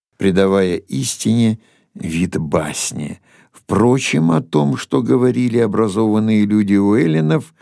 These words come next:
о нашем законе и об истории постановлений, сколь многие, какие писатели упоминали об этом, будет показано в книге против тех,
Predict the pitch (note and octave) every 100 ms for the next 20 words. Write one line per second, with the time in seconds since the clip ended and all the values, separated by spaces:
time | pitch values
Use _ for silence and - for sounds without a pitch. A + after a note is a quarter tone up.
0 | - B2+ C#3+ D3+ B2 C#3 B2+ G2+ B2+ B2+
1 | A#2+ C3 B2 B2 A2 - _ _ G2+ G2
2 | G#2+ G2+ - A2+ A2 G2 F#2+ F#2 G2 E2+
3 | - F2+ E2 D#2+ D#2+ A#2 C3 B2+ B2+ A#2+
4 | - _ _ _ - - C#3+ D3+ D3 D3+
5 | E3 D#3+ C3+ C#3+ C3 C3+ B2+ B2+ C3 B2+
6 | B2+ - B2 B2 A#2 G#2 G#2 A2 G2 G2+
7 | G2+ G2+ F#2+ E2+ E2+ E2 E2 B2+ C3 B2+
8 | B2 - _ _ _ F#2+ A#2 A2 E2+ -
9 | E2 - G#2+ G#2+ G2 G2+ G2 - - E2
10 | F#2 B2+ B2 A#2 A#2 G#2 _ _ _ -
11 | F2+ E2+ E2 D#2 - - A#2+ B2+ -